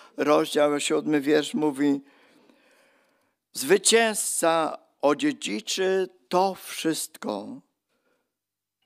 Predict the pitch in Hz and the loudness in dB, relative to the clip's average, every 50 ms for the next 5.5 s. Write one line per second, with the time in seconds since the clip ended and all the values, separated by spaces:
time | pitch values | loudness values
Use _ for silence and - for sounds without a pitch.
0 | _ _ _ - 120 117 123 120 120 120 120 117 117 - - - - - - - | _ _ _ -16 -16 -10 -6 -4 -4 -2 -2 -4 -6 -8 -12 -16 -18 -16 -16 -16
1 | - - - - - _ _ _ _ _ _ _ _ _ _ _ _ _ _ _ | -16 -16 -18 -20 -20 _ _ _ _ _ _ _ _ _ _ _ _ _ _ _
2 | _ _ _ _ _ _ _ _ _ _ _ _ _ _ - - 120 107 107 - | _ _ _ _ _ _ _ _ _ _ _ _ _ _ -4 -4 -4 -4 0 4
3 | - 190 214 214 214 208 190 202 202 196 196 190 185 170 156 190 185 180 170 147 | 4 6 6 4 2 -2 -2 -2 0 0 0 0 -2 0 2 4 4 4 4 2
4 | 143 143 131 120 113 113 123 123 127 - _ _ _ _ _ _ _ _ _ _ | -2 -4 -4 -4 -6 -8 -10 -10 -12 -16 _ _ _ _ _ _ _ _ _ _
5 | _ _ _ _ _ - 123 123 120 - | _ _ _ _ _ -4 -2 -2 -2 -4